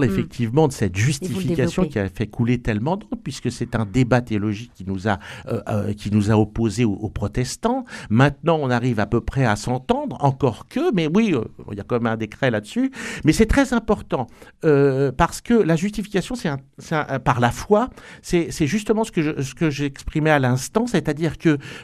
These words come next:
Speaker 2: euh, si on s'ouvre, on ouvre notre cœur, euh, avec confiance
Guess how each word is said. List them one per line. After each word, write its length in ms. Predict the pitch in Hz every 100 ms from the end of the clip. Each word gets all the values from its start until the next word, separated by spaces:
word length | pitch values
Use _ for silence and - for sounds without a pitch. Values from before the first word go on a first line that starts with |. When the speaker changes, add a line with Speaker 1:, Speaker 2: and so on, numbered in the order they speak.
| 156
Speaker 2:
euh, 120 | 143
si 360 | - - -
on 140 | 247 220
s'ouvre, 520 | 208 - 233 151 135
on 160 | 160 156
ouvre 280 | 196 175 180
notre 280 | 165 -
cœur, 420 | 156 - 170 135 - - - -
euh, 160 | 117 -
avec 400 | 131 - 143 139
confiance 420 | 151 139 156 139